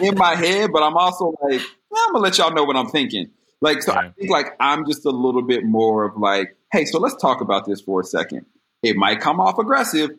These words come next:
Speaker 1: but that's not how I mean it. But I just wanna get this off my chest and have a conversation." And I think where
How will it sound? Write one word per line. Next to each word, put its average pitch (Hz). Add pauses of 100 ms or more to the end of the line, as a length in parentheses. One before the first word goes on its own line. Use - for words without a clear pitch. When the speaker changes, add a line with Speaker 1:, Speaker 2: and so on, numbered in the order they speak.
Speaker 1:
but 123
that's 120
not 127
how 131
I 123
mean 156
it. 117 (120)
But 117
I 117
just 131
wanna 131
get -
this 127
off 120
my 117
chest 131
and 113
have 107
a -
conversation." 98 (480)
And 131
I 131
think 139
where 131